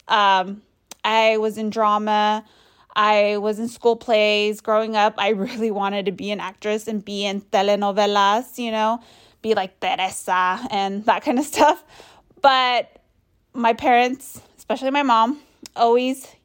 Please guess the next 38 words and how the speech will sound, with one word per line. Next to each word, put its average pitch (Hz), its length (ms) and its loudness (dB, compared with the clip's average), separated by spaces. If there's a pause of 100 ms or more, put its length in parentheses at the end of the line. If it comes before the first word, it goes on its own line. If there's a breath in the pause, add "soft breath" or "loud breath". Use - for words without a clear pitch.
(120)
gave 226 180 -4
me 233 120 -2
a 247 60 0
reality 240 540 2
check, 233 380 0
and 220 160 -6
she's 220 260 -10
like, 202 240 0
"Uh, 220 280 4
no, 202 460 -2 (120)
young 233 160 -8
lady, 233 540 -2 (160)
<laughs> - 160 -20
you're 247 160 6
going 294 340 2
to 415 120 -2
college, 269 600 0
and 220 140 -8
you're 226 140 -10
go-, 214 240 -8
going 254 320 0
to - 100 -12
get 285 160 2
a 320 40 -2
degree, 277 600 -4
and 233 180 -4
you're 220 120 -6
going 233 440 -2
to 302 100 -8
have 226 180 -2
a 226 40 -8
career, 247 640 0
and 214 200 -6
you're 208 80 -8
gonna 208 100 -10
be 202 140 -12
su-, 254 240 -16 (100)
successful. 254 1000 0